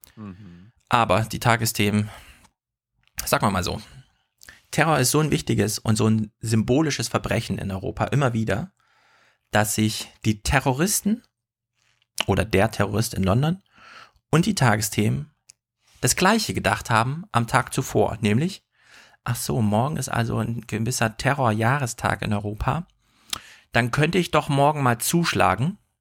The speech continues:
Speaker 2: denkt sich der Terrorist, und die Tagesthemen denkt sich,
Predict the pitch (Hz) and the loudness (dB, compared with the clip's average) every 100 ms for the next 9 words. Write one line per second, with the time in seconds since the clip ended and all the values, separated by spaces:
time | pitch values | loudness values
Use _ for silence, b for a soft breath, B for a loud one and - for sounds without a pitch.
0 | _ _ _ - 95 101 101 95 104 101 | _ _ _ -6 -6 -6 -6 -2 -2 0
1 | 190 - - 107 95 107 107 117 - 110 | -2 -6 -10 -8 -6 -2 0 0 -2 -2
2 | 104 104 113 | -2 -4 -6